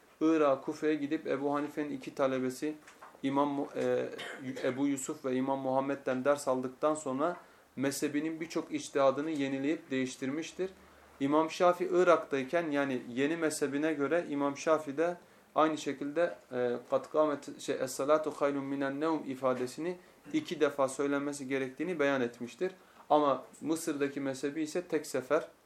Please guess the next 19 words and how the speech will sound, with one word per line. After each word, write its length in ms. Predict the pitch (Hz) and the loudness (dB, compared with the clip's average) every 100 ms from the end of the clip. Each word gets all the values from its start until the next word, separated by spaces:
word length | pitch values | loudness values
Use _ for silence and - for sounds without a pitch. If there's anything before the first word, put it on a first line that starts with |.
| _ - | _ 0
olduğudur 500 | 127 123 127 117 110 | 2 2 0 -2 -4
kardeşler. 580 | - 107 104 104 160 165 - - - - - | -2 -4 -4 -6 -4 -4 -6 -20 -20 -8 -2
Ebu 240 | 143 165 | 2 4
Hanife 300 | 175 190 185 | 4 2 2
ve 60 | 175 | 6
ashabı, 640 | 165 160 - 160 165 208 - - - - - - _ - | 6 4 6 6 6 0 -4 -16 -20 -20 -20 -20 _ -6
e, 480 | 131 131 127 127 127 131 - - - 131 131 135 | -2 0 2 2 0 -2 -10 -10 -10 -10 -8 2
namaz, 440 | 139 165 180 156 - - - - | 4 6 4 2 -12 -20 -20 -12
e, 60 | 127 123 120 - 127 - 123 | -6 -4 -6 -8 -12 -10 -4
sabah 540 | 147 139 175 165 - | 2 6 6 4 0
ezanında, 680 | 143 131 139 127 131 175 180 - - - - - - - - - - - | 0 0 0 0 2 2 2 -8 -20 -20 -20 -20 -20 -20 -20 -20 -12 -2
ezandan, 580 | 135 127 143 160 165 - - - _ _ _ - - - _ _ _ _ _ _ - - _ - - - - _ _ _ _ _ _ _ _ _ _ _ _ _ _ - _ _ _ - - _ - | 2 6 6 8 6 4 -10 -20 _ _ _ -20 -20 -20 _ _ _ _ _ _ -20 -20 _ -16 -16 -20 -20 _ _ _ _ _ _ _ _ _ _ _ _ _ _ -20 _ _ _ -20 -20 _ 0
e, 140 | 127 | 2
onlar 460 | 127 139 143 175 185 | 4 4 4 6 6
şöyle 360 | 185 185 185 185 | 4 2 2 0
bir 180 | 170 | -4
iht-, 260 | 160 - 139 | -6 -8 -8
e, 320 | 135 - - | -8 -12 -16
farklı 420 | 120 139 139 160 | 2 2 4 0